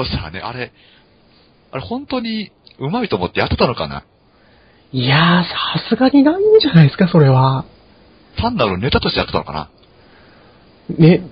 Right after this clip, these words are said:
Speaker 2: タじゃなかったらちょっと、<laughs> 驚き以上の、なんか、苛立ちみたいなのがありますけど。
Speaker 1: だってね、あの、ほら、ご飯と、基本的にはご飯とお菓子の融合じゃないの？あの番組。
Speaker 2: はいはい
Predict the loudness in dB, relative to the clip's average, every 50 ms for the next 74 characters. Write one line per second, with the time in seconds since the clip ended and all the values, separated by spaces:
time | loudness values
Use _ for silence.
0 | -20 _ _ _ 0 2 2 4 4 4 4 4 4 4 2 0 2 2 2 2
1 | 2 0 0 0 2 4 6 6 4 4 2 0 0 0 0 0 -2 0 0 0
2 | 0 0 -4 -14 -20 -20 -20 -20 -20 -18 -16 -16 -14 -12 -12 -6 -4 -2 -2 -2
3 | -4 _ -16 -20 _ _ _ _ _ 2 4 6 8 8 8 6 4 4 2 2
4 | 4 4 4 4 4 4 4 4 2 2 2 0 0 -2 0 0 0 0 2 0
5 | -2 -4 0 2 4 6 6 6 4 0 0 0 0 0 0 2 4 4 6 6
6 | 4 2 -2 -4 -2 -2 2 4 4 4 4 2 0 -2 -2 -2 0 0 0 0
7 | 0 -6 _ _ _ _ -20 -20 _ _ _ _ _ -16 -14 -14 -12 -10 -10 -10
8 | -8 -8 -8 -8 -10 -10 -10 -12 -14 -14 -16 -20 -20 _ -20 -20 -20 _ _ _
9 | _ _ _ -18 -12 -10 -10 -8 -10 -10 -14 -16 -20 -20 -20 _ _ _ _ _
10 | _ _ _ -4 -2 0 0 0 0 -2 -4 -6 -2 0 0 0 0 -4 -8 -14
11 | -18 _ _ _ -4 -2 -2 0 0 -2 -2 0 2 2 2 2 2 0 -2 -4
12 | -2 0 2 2 2 0 -2 -2 -2 -2 0 2 2 2 2 0 -6 -8 -10 -10
13 | -8 -6 -6 -8 -8 -10 -10 -8 -8 -6 -2 -2 -2 -2 -4 -6 -8